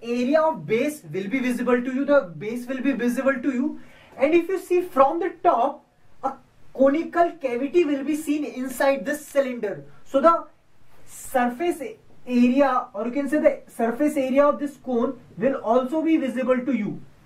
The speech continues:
if you see from the top. So these three surfaces are visible to me. So if we ha-, if I have to so-, find out this total surface area of this, I have to add all three surfaces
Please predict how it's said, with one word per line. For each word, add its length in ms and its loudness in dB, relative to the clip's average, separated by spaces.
if 140 -2
you 100 6
see 180 2
from 260 -2
the 120 -4
top. 360 2
So 120 -6
these 440 4
three 340 2
surfaces 640 -2
are 240 2
visible 480 -2
to 80 -6
me. 440 -4
So 300 0
if 140 0
we 100 6
ha-, 380 2
if 120 -4
I 180 2
have 180 -2
to 100 -4
so-, 380 -2
find 280 0
out 160 4
this 140 -12
total 380 -4
surface 400 0
area 160 6
of 160 0
this, 220 -2
I 120 -2
have 180 -2
to 140 -6
add 320 0
all 440 2
three 200 -8
surfaces 720 -4